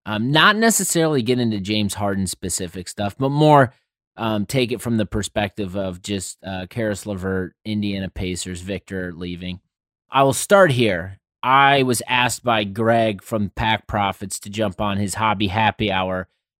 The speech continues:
Instagram Live on Friday, and it was awesome. And thank you, Greg, for that experience.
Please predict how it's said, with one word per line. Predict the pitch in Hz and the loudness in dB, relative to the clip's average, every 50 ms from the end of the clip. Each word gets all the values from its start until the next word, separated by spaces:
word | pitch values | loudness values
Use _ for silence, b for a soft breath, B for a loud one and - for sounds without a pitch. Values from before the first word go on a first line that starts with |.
| _ _ _ - | _ _ _ -2
Instagram | 139 135 - - - 123 107 113 110 107 104 101 98 | -2 -2 0 0 -2 0 2 2 2 2 0 0 0
Live | 98 98 98 95 95 95 95 95 87 - - _ - | 0 0 0 0 0 -2 -2 -4 -6 -10 -12 _ -8
on | 104 104 101 98 | -6 -6 -6 -6
Friday, | - - 113 104 98 98 98 92 87 87 90 - - - | -6 -4 -2 -2 -2 -2 -2 -4 -4 -6 -6 -8 -8 -6
and | 120 120 117 113 113 107 107 104 101 107 - - | -4 -2 0 0 0 -2 -2 -4 -4 -6 -8 -8
it | 143 135 | -8 -4
was | 147 151 143 120 - - - _ _ | -2 -2 -2 -2 -4 -6 -8 _ _
awesome. | - 135 123 113 104 - - 110 101 92 92 87 | 0 2 4 4 2 2 -2 -2 -4 -4 -4 -4
And | 117 117 113 110 - - | -4 -2 -2 -2 -2 -2
thank | 139 139 143 123 - | 0 0 0 0 0
you, | 123 120 110 | 0 -2 0
Greg, | 101 113 110 107 104 101 101 101 95 - _ _ | 0 0 0 0 0 0 -2 -4 -6 -10 _ _
for | - 110 101 101 98 98 95 92 87 82 80 | -8 -6 -4 -2 -2 -2 -4 -6 -8 -8 -4
that | 113 113 113 107 | -2 0 0 0
experience. | 104 98 - - - 107 101 98 98 98 98 98 92 - | -2 -4 -6 -8 -4 -4 -2 -2 -2 -2 -4 -4 -6 -8